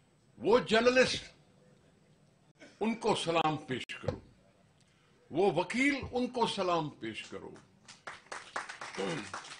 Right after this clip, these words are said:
वो सियासी कारकुन जो रस्तों पे मारे गए, उनको सलाम पेश करो। ये सब इसी आइन पर हमले के नतीजे में हुआ कि हमारी गलियां खून से रंगारंग हो गईं।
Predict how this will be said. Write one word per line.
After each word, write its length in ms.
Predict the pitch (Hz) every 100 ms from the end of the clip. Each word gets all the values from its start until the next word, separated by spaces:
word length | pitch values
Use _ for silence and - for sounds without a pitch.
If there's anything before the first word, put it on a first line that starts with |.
| - - - -
वो 180 | 190
सियासी 480 | 196 - 226 220 269
कारकुन 680 | 208 - 240 269 - 269 254
जो 180 | 226 214
रस्तों 400 | 190 - - 220
पे 160 | 202
मारे 540 | 151 95 104 190 247 247
गए, 180 | 190 180
उनको 380 | 156 156 151
सलाम 380 | 135 127 117 107
पेश 300 | 95 - - -
करो। 200 | - 92 - - _ - - - - - 151
ये 80 | 180
सब 440 | - 262 262 - - - - - - 208
इसी 320 | 160 226 240
आइन 280 | 196 220 226
पर 200 | 247 226
हमले 500 | - 160 269 320 294
के 160 | 214
नतीजे 520 | 170 170 165 151 151
में 160 | 135 127
हुआ 320 | 101 107 147 180 - - _ _ _ _ _ _
कि 80 | -
हमारी 320 | 170 202 214
गलियां 600 | 185 175 214 254 269 262 254
खून 420 | - 214 269 254
से 340 | - 185 165
रंगारंग 680 | 147 127 135 139 120 156 151
हो 200 | 107 98
गईं। 280 | 82 92